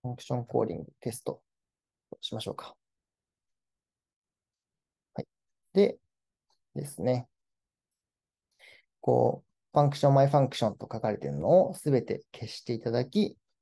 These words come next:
代わりにですね、こちらのコードを貼り付けます。全部コピーして、よいしょ、ここまでですね。結構長いですけど、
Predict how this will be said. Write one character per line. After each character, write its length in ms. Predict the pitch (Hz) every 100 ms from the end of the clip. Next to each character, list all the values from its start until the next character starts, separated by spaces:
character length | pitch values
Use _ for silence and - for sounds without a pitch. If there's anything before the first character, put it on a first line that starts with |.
| _ _
代 120 | - 165
わ 40 |
り 60 | 165
に 60 |
で 100 | 104
す 80 | -
ね、 220 | 160 156 -
こ 100 | -
ち 120 | -
ら 80 | 120
の 280 | 117 120 - _ -
コ 200 | 120 104
ー 20 |
ド 200 | - - _ -
を 240 | 175 - _ _ _ _ _ _ _ _ _ _
貼 140 | 123
り 180 | 110 110 -
付 220 | - 113
け 20 |
ま 180 | 107 107
す。 420 | - - - - _ _ _ _ _ _ _ _ 147
全 180 | - 151
部 160 | 139 - _ _
コ 120 | - -
ピ 280 | - -
ー 40 | -
し 260 | - - _ -
て、 240 | 165 - _ _ _ _ _ _ _ _ _ _ _ _ _ _ _ _ _ _ _ _ _ _ _ _ _ _ _ _ _ _ _ _ _ _ _ _ _ _ _ _ -
よ 60 | 143
い 20 |
し 60 |
ょ、 20 | - -
こ 80 |
こ 140 | - 127
ま 60 |
で 60 | -
で 40 |
す 80 | -
ね。 220 | 139 139 - _ _ _ _ _ _ _ _ -
結 100 | -
構 80 | 117
長 260 | 113 110
い 40 | 101
で 40 |
す 80 | -
け 80 | -
ど、 160 | -